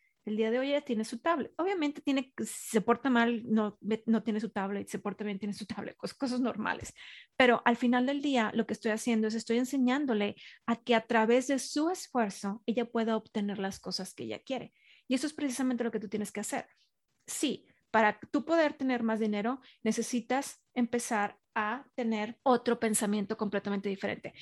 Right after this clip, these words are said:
Y en el siguiente episodio, eh, después de, de esta, eh, detrás del telón, vamos a estar hablando precisamente de qué, cuál es el tipo de pensamientos que tú tienes que tener para poder empezar a cambiar este. Así es que, bueno,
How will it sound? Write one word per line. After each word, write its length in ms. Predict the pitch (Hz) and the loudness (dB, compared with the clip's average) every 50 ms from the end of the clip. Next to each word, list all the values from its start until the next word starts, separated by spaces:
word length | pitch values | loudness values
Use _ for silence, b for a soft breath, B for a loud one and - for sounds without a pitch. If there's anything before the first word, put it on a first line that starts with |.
| B B B B | B B B B
Y 100 | 285 294 | 6 6
en 120 | 285 294 | 8 6
el 120 | 302 294 | 4 4
siguiente 420 | - - 311 269 311 320 320 - 392 | 2 2 2 2 2 2 2 0 0
episodio, 640 | 392 381 349 - - 294 269 247 247 240 247 254 B B B B B B B - | 0 0 -2 0 2 2 4 4 4 2 2 0 B B B B B B B 2
eh, 300 | 240 233 226 214 208 202 | 4 4 4 4 2 2
después 500 | - 214 220 - - - 247 240 240 214 | 2 0 0 0 2 2 4 4 4 4
de, 240 | 240 269 262 254 - | 4 4 4 2 0
de 460 | 208 190 240 220 214 214 208 208 - - | 0 0 2 2 2 2 0 -2 -2 0
esta, 640 | - 226 226 226 - - 240 233 226 220 220 - - - | 0 0 0 0 -4 -2 0 0 2 2 0 -2 -4 -6
eh, 200 | - 233 214 202 | -6 -4 -4 -6
detrás 320 | 208 196 - 226 214 220 | -6 -4 0 2 2 2
del 160 | 226 233 214 - | 2 -2 -2 0
telón, 380 | 269 262 254 226 247 302 302 B B B B B _ - | 0 2 2 2 0 -2 -6 B B B B B _ 0
vamos 380 | 202 190 240 240 247 285 302 | 6 8 8 8 6 4 0
a 20 | 302 | -4
estar 220 | 294 - 262 240 | -4 -2 -2 0
hablando 260 | 233 226 214 208 214 | 0 0 -2 -4 -4
precisamente 500 | 220 226 214 233 220 214 208 196 - 226 | -4 -6 -4 -4 -4 -4 -4 -4 -4 -4
de 220 | 196 214 208 - _ | -4 -4 -4 -6 _
qué, 360 | - 269 269 277 294 294 - - | -4 0 0 0 0 -2 -2 -2
cuál 140 | - 269 269 | -2 0 0
es 80 | 269 | 0
el 120 | 302 247 - | -4 -4 -2
tipo 300 | - 254 - - 285 277 | -4 -4 -2 0 0 2
de 400 | 226 196 254 277 320 359 - _ _ _ _ | 4 4 4 4 4 0 -4 _ _ _ _
pensamientos 480 | - 254 240 - 240 220 196 196 208 - | -4 -2 0 0 0 0 0 -2 -6 -6
que 100 | - 190 | -6 -6
tú 100 | - 202 | -6 -4
tienes 200 | - 196 202 - | -4 -4 -4 -6
que 80 | - | -6
tener 300 | - 254 233 196 196 - | -4 -4 -2 -4 -4 -6
para 200 | - - 180 - | -6 -6 -6 -6
poder 280 | - 165 165 147 - - | -6 -6 -4 -4 -4 -6
empezar 320 | - 220 202 196 - 214 - | -6 -8 -6 -6 -8 -8 -10
a 60 | - | -10
cambiar 300 | - 175 - - - - - | -12 -12 -12 -14 -14 -16 -16
este. 320 | - - - - - _ B B B B B B | -16 -16 -16 -16 -18 _ B B B B B B
Así 140 | 240 254 | -4 -4
es 80 | 277 - | -2 -2
que, 80 | - 277 | 0 0
bueno, 200 | 247 202 - | 0 0 -2